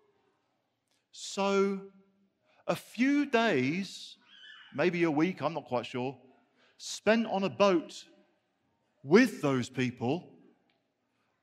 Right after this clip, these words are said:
might not be a great idea.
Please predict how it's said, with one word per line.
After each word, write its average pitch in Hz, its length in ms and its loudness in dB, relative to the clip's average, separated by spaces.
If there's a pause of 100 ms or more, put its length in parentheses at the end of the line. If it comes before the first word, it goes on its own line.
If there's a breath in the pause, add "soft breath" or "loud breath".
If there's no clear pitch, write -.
(520)
might 190 440 0
not 170 200 -4
be 135 120 0
a 139 40 -2
great 139 340 -4
idea. 185 540 -8